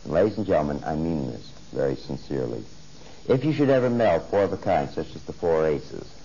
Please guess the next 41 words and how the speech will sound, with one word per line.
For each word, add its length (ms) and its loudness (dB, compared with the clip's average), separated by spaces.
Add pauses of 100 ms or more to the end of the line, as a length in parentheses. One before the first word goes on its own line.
(160)
a 60 -8
straight, 460 2
a 60 -6
flush, 340 2 (380)
in 80 -2
other 160 6
words, 260 2 (140)
any 300 4
group 340 -2
of 160 -4
cards 420 2
is 140 -4 (120)
easily 340 0
memorized. 680 -2 (480)
Never 400 4
ever 280 2
take 280 -2
them 160 -4
as 260 0
a 40 -8
packet, 520 0 (320)
put 160 -4
them 160 -2
into 220 -2
the 140 0
deck, 340 4 (300)
and 100 -8
then 160 0
attempt 360 -6
to 60 -16
shuffle 400 -6
it. 60 -12 (640)
There 100 0
is, 120 0
of 80 -6
course, 280 2
a 40 -4
reason 300 -4
I 100 0
say 260 -2
that. 260 -6